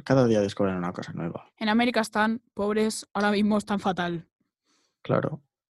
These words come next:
Speaker 2: Están como el
Speaker 1: Siempre lo
Speaker 2: culo.
Speaker 1: han estado, ¿eh? También te tengo que decir.
Speaker 2: Sí, sí, pero ahora están en unos niveles entre las manifestaciones por un lado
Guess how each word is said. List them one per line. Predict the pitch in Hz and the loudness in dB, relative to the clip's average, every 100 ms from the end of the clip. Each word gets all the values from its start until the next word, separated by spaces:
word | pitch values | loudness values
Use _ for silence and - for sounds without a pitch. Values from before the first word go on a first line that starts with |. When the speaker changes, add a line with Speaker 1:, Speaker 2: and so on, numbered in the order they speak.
| _ | _
Speaker 2:
Están | 196 202 294 339 | -8 0 2 2
como | - 214 | 0 6
el | 226 | 6
Speaker 1:
Siempre | - | 8
lo | 143 135 | 8 8
Speaker 2:
culo. | |
Speaker 1:
han | 117 | 6
estado, | 104 - 80 87 98 | 2 -2 -4 0 2
¿eh? | |
También | 131 98 90 | 2 2 2
te | - | 0
tengo | 107 98 95 | 0 0 -2
que | 98 | -4
decir. | 95 98 92 120 139 - | -4 -4 -2 -2 -2 -12
Speaker 2:
Sí, | - 214 | -8 -6
sí, | - 208 | -2 -2
pero | 190 180 | -2 -2
ahora | 180 | -2
están | 196 208 | -4 -4
en | 202 | -4
unos | 202 | -2
niveles | 202 196 208 240 | -2 -2 -4 -4
entre | 214 202 | -4 -2
las | 202 | 0
manifestaciones | 208 202 196 208 202 196 - 226 240 247 _ | 2 0 -2 -4 -4 -6 -4 -2 -2 -4 _
por | - 240 | -2 0
un | 233 | 0
lado | 190 170 165 | -2 -4 -6